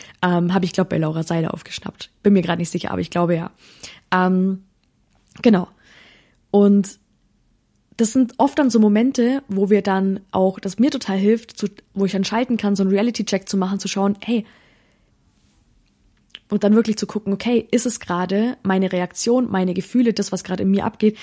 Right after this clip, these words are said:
ist es gerade, ähm, und es klingt jetzt sehr rational, ne? Das passiert natürlich nicht so, oh, ich setz mich jetzt dahin und denk da krass drüber nach, aber wirklich kurz so innehalten,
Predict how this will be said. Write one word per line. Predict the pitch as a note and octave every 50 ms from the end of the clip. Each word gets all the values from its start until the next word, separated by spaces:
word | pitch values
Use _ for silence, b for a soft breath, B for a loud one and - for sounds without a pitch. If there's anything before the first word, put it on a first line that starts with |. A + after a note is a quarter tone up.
| B B B
ist | - A#3 - -
es | G#3 - -
gerade, | - - F3 E3+ E3+ F3+ F#3+ G#3 A#3 A#3 b b b b b b b b b b b _
ähm, | - F#3+ F#3+ F#3+ F#3 F#3
und | G3
es | F3+
klingt | - A3+ A3
jetzt | G#3+ G#3 -
sehr | F#3 F3+
rational, | F#3+ G#3 - - - G3 F#3 F3 E3+ F#3
ne? | G3
Das | G3+ G3+ -
passiert | G#3 G3 - A#3 G3+
natürlich | G3+ F#3 - G3+ G3 F#3+
nicht | G#3+ G3+ G3
so, | - G3 -
oh, | F#3
ich | F3+ -
setz | - F#3 - -
mich | E3 E3
jetzt | D#3+ - -
dahin | D#3+ G#3 B3+
und | B3 G#3
denk | F3 F#3 F3
da | E3
krass | E3 - F3+ E3+ -
drüber | - F3+ E3 F3
nach, | E3+ F#3 A3+ -
aber | - G3 G#3+ G3+
wirklich | B3 C#4 - A#3+ - -
kurz | - A3+ -
so | - -
innehalten, | - C#4+ D#4+ D4 A3 G#3+ G#3 G#3+ G#3+ B3 B3+